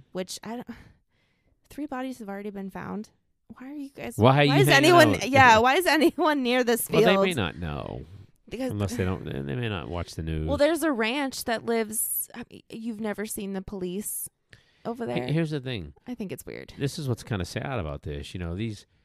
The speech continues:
Speaker 2: these poor girls were unknown. I, I bet it didn't even make the main page of the newspaper.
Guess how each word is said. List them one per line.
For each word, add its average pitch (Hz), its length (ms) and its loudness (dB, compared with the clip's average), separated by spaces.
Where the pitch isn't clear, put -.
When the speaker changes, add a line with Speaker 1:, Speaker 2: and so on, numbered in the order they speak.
Speaker 2:
these 113 80 -16
poor 104 240 -4
girls 92 400 -2
were 82 220 -2
unknown. 92 800 -2
I, 143 240 -6
I - 20 -6
bet 156 160 0
it 82 120 -4
didn't 87 180 -4
even 78 160 -4
make 85 220 -4
the 78 80 -6
main 85 400 -4
page 82 340 -6
of 76 80 -6
the 71 80 -8
newspaper. 71 640 -6